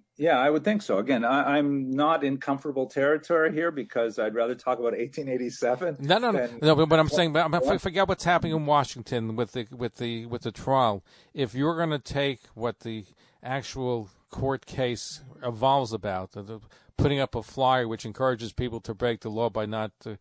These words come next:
Speaker 2: being conscripted into the army, and apply it, if, if I tell somebody, "Break the law and go through a red light," so, so if I say that, I can be arrested for it based on that. I'm just looking from that perspective. It seems
Speaker 1: I
Speaker 2: like a much,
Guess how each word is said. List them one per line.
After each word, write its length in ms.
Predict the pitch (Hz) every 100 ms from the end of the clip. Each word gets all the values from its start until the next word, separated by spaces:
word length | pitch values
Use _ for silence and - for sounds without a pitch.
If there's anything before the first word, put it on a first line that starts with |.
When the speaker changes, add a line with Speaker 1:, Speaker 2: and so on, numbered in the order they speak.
| _ _
Speaker 2:
being 180 | 120 113
conscripted 560 | 120 - - 139 123 110
into 240 | 101 113
the 160 | 107 113
army, 420 | 131 123 98 92 - - -
and 120 | 113
apply 400 | 113 - 123 131
it, 120 | 120
if, 180 | 120 -
if 360 | 117 131 131 -
I 120 | 135
tell 180 | - 139
somebody, 220 | - 131
"Break 300 | 110 135 135
the 100 | -
law 320 | 120 127 127
and 100 | 120
go 160 | 110 131
through 220 | - 135
a 100 | 127
red 220 | 120 120
light," 280 | 127 139 110 - _ _ _ _ -
so, 340 | - 127 123
so 140 | - 139
if 100 | 147
I 100 | 131
say 240 | - 147
that, 140 | 139
I 80 | 131
can 160 | - 131
be 100 | 135
arrested 440 | 135 190 - 131
for 220 | - 117 110
it 120 | 98
based 280 | 131 123 131
on 180 | 123
that. 280 | 143 185 127
I'm 160 | 127 123
just 200 | 135 -
looking 280 | 143 135 120
from 360 | - 127 117 - _ _
that 220 | 127 123
perspective. 760 | - 113 - 165 - 139 123 - - - -
It 200 | 117 -
seems 360 | 151 143 139
Speaker 1:
I 40 | 135
Speaker 2:
like 60 |
a 40 | 127
much, 380 | 127 143 -